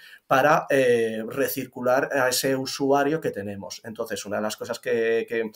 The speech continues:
que inventamos, pues, es el sextómetro. Nosotros ya sabéis que nos gusta La Sexta, nos gusta ponerle nombres a cada uno de nuestros productitos o nuestras herramientas, el pactómetro, el optómetro, sextómetro.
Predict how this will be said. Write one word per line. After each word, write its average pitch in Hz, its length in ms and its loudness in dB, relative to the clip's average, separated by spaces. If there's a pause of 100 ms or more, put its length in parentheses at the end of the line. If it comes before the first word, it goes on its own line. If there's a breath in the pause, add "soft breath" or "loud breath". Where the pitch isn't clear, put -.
(280 loud breath)
que 123 140 -2
inventamos, 127 540 -4
pues, - 240 -6
es 104 260 -6
el 117 120 -4
sextómetro. 101 600 -4
Nosotros 113 380 -8
ya 113 140 -2
sabéis 120 260 -2
que - 100 -14
nos 95 160 -14
gusta 110 480 -2
La 107 280 -2
Sexta, 127 500 -2 (260 loud breath)
nos 117 140 -8
gusta 120 420 0
ponerle 117 360 0
nombres 135 440 0
a 120 120 -8
cada 101 220 -2
uno 117 160 -4
de 120 60 -2
nuestros 110 280 -6
productitos 110 680 -4
o 120 60 -4
nuestras 104 320 -6
herramientas, 113 640 -6
el 101 80 -10
pactómetro, 117 680 -4
el 110 80 -4
optómetro, 120 520 -4
sextómetro. 123 760 -4